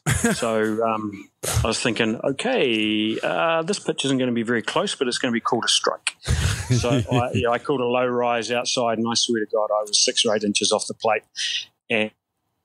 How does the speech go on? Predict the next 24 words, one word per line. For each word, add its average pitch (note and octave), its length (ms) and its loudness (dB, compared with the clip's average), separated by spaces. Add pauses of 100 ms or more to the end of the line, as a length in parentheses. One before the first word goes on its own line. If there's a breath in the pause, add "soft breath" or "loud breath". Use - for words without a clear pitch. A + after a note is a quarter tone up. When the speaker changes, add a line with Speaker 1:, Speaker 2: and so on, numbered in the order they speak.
(680)
Speaker 2:
and G#2+ 160 0
the - 100 -4
umpire A2 340 0
rung A2 200 0
it G#2+ 100 0
up A2+ 200 -2 (280)
Speaker 1:
Oh, F#2+ 240 4
Speaker 2:
and D2+ 100 -2 (220)
Speaker 1:
shit. G#2 120 4
Speaker 2:
struck F#2+ 180 2
him G#2 100 -4
out, G#2 180 -2
you A2 100 2
know, A2 140 2
perfect A2+ 360 -2
game. G#2+ 300 0
And A2 100 2
then, G#2 280 -2 (420 soft breath)
and A#2 140 0
I A#2 80 2
talked C3 320 -2
to A#2 180 2
Colin A#2+ 360 0
later, A2+ 420 0